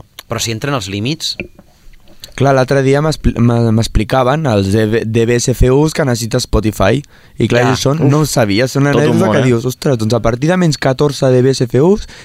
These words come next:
Speaker 2: és quan Spotify accepta, eh, poder-ho, eh, publicar". Bueno, em sembla que la, les pròpies distribuïdores, per exemple, jo vaig, vaig, eh, contractar un DistroKid.
Speaker 1: Sí.
Speaker 2: És una distribuïdora que
Speaker 1: Sí.
Speaker 2: pagues un, un, molt, molt poc a l'any.
Speaker 1: Sí, deu euros
Speaker 2: I
Speaker 1: potser o quinze, no?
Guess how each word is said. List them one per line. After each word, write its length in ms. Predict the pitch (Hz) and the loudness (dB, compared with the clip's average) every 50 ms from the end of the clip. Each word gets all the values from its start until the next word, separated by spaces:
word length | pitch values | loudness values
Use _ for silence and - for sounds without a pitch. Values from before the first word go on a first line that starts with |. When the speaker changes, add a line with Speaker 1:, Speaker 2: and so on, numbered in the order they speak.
| - - | -8 -4
Speaker 2:
és 220 | - 135 - - | -2 -2 -2 0
quan 160 | 160 156 143 | 0 0 0
Spotify 480 | 127 - - 147 151 156 - 185 175 160 135 | -2 -2 -2 -2 -2 0 0 0 2 2 0
accepta, 560 | - - 147 147 147 - - - 170 175 180 202 - - - - - - - - - - _ - | 0 0 0 -2 -2 -2 -4 -2 -2 -2 -2 -6 -10 -20 -20 -20 -20 -20 -20 -20 -20 -10 _ 0
eh, 360 | 113 120 120 123 123 123 120 110 | 2 2 4 4 4 2 2 0
poder-ho, 460 | - 123 120 120 123 127 127 139 147 156 165 160 143 | 0 0 2 2 2 2 2 2 2 4 4 4 4
eh, 80 | 131 123 110 | 2 2 2
publicar". 460 | 113 113 117 117 107 - 131 139 151 156 | 2 0 0 0 0 0 0 2 2 2
Bueno, 240 | 135 135 139 135 120 | 0 0 0 0 -2
em 20 | |
sembla 220 | - 123 127 139 135 | 0 0 -2 0 0
que 100 | - 123 117 | 0 2 2
la, 140 | 113 107 110 | 2 2 2
les 640 | 110 - - - - - 104 107 107 104 104 - - | 0 -2 -4 -6 -4 -2 0 2 2 2 0 0 0
pròpies 260 | 120 117 127 143 139 127 | 0 0 2 0 0 -2
distribuïdores, 640 | 127 - - 131 127 110 113 104 113 127 139 139 - | -4 -2 0 0 2 2 2 2 2 2 0 0 -2
per 80 | 117 110 | -2 -4
exemple, 320 | 104 - 117 127 135 123 | -2 -4 -4 -2 0 2
jo 80 | 120 113 | 2 2
vaig, 160 | 120 123 - - _ _ _ - | 2 0 -2 -8 _ _ _ -4
vaig, 160 | 120 110 - - | -2 -2 0 0
eh, 100 | 135 135 120 127 | 0 0 0 0
contractar 320 | 127 117 131 127 117 131 | 0 0 0 0 0 0
un 80 | 139 147 | 0 0
DistroKid. 560 | 139 - - 101 101 113 123 113 113 - - | 0 0 0 -2 -2 0 0 -2 -2 -4 -6
Speaker 1:
Sí. 140 | - - 104 | -10 -4 -2
Speaker 2:
És 60 | 117 120 | 0 0
una 240 | 117 120 120 120 120 120 | 2 2 2 2 2 2
distribuïdora 640 | 120 113 - 131 127 123 135 135 156 170 180 202 190 | 2 0 0 0 2 2 2 2 2 2 2 0 0
que 220 | - 135 123 113 107 | 0 0 0 2 2
Speaker 1:
Sí. 60 | 98 | 0
Speaker 2:
pagues 480 | 117 120 113 120 123 120 117 117 117 117 | 0 0 2 2 2 4 4 2 2 0
un, 160 | 120 120 117 117 - | 0 -2 -2 -2 -2
un, 520 | 120 120 120 120 120 117 117 117 113 110 - - | 0 2 2 2 2 0 -2 -4 -6 -6 -4 -2
molt, 140 | 131 139 - | -2 0 2
molt 200 | 143 143 143 131 | 2 2 2 2
poc 180 | - 139 127 127 | 0 0 0 0
a 60 | 117 | 0
l'any. 220 | 123 151 202 220 - - _ - | 2 2 2 0 -2 -6 _ -12
Speaker 1:
Sí, 300 | - - 107 101 90 - | -10 -8 -8 -8 -8 -6
deu 220 | 101 117 117 127 | -4 -2 0 2
euros 260 | 135 - 110 - 101 101 | 2 2 2 2 0 0
Speaker 2:
I 60 | 101 | -2
Speaker 1:
potser 220 | 113 101 - 127 123 | -2 -2 0 0 0
o 40 | 110 | 0
quinze, 300 | - 127 123 110 107 101 | 0 -2 -4 -4 -4 -4
no? 220 | 107 135 170 214 | -4 -4 -6 -6